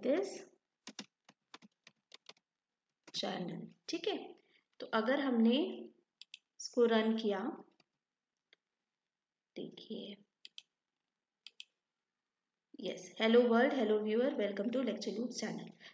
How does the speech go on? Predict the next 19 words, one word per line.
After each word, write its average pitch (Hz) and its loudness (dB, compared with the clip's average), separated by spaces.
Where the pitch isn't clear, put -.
तो 285 -4
इस 381 6
तरीके 269 4
से 330 2
हम 247 2
डबल 226 6
कोटेशन 226 4
मार्क 202 2
भी 254 0
इसमें 226 0
यूज़ 294 2
कर 240 8
पा 208 2
रहे 196 -2
हैं, - -8
ये 208 0
देखिए, - -8
ठीक 320 0
है। 359 -2